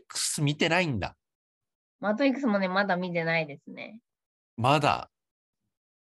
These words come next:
Speaker 2: あ、まあ、あの、絶対に見るんですけど、
Speaker 1: あ、見るんだ。
Speaker 2: ベノムとね、
Speaker 1: うんうんうん。
Speaker 2: 合わせて絶対見るんですけど、まだ見てない。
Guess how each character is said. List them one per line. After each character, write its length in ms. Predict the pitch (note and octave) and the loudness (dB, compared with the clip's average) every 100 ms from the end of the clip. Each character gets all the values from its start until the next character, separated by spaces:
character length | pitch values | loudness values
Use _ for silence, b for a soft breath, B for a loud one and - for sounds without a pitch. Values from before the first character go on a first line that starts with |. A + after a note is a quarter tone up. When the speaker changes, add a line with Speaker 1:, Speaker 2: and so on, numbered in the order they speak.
| _ - | _ 0
Speaker 2:
あ、 120 | D4+ | 0
ま 140 | E4 | 4
あ、 20 | E4 | 2
あ 20 | |
の、 140 | D#4+ | 4
絶 120 | C#4+ A4 - - | 4 4 2 0
対 180 | A4+ | 2
に 120 | G#4+ G4+ | 2 -2
見 140 | G4 | 0
る 120 | F#4 | 0
ん 40 | B3 | 0
で 80 | |
す 60 | F#3+ | -2
け 100 | F3 | -4
ど、 80 | E3 | -2
Speaker 1:
あ、 20 | |
見 140 | G3+ | 0
る 60 | G3 | 2
ん 40 | |
だ。 0 | |
Speaker 2:
ベ 0 | |
ノ 60 | C#3 | 0
ム 60 | - | -2
と 100 | D#3 | -4
ね、 240 | G#3+ C#4 _ | -4 -6 _
Speaker 1:
う 60 | D3+ | -2
ん 20 | |
う 20 | C#3+ | 0
ん 20 | |
う 20 | |
ん。 40 | |
Speaker 2:
合 40 | F3 | 2
わ 140 | F3 | 2
せ 100 | F3+ | 0
て 80 | E3+ F3 - | -6 -8 -12
絶 160 | F#3 - | -12 -2
対 140 | C#4+ | -2
見 100 | D#4+ | 0
る 100 | E4 | -2
ん 60 | B3 | 0
で 100 | G#3 | -2
す 80 | - | -4
け 120 | E3 | -8
ど、 260 | E3 G3+ E3 | -4 -2 0
ま 200 | G3 G#3+ | 2 2
だ 100 | F3 | 2
見 140 | E3+ | -2
て 120 | D#3+ | -6
な 120 | C#3+ | -8
い。 40 | C3 | -12